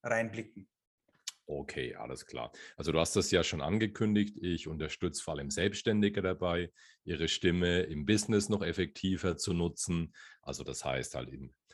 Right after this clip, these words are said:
Speaker 2: im Gespräch, im Videocall, ähm, für, für Content-Erstellung,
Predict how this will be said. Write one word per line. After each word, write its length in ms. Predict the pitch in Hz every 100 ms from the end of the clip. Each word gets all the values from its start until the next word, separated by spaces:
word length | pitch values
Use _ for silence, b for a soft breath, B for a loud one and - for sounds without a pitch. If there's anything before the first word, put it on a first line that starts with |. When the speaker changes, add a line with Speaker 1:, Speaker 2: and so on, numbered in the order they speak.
| b b
Speaker 2:
im 180 | 98 101
Gespräch, 760 | 104 - 71 69 73 73 76 80
im 140 | 76
Videocall, 1200 | 80 78 80 76 - - 71 69 71 71 71 78 71
ähm, 240 | 69 69
für, 360 | - 101 98 98
für 180 | 110
Content-Erstellung, 1500 | - 85 85 82 78 78 76 78 - 78 76 76 76 76 73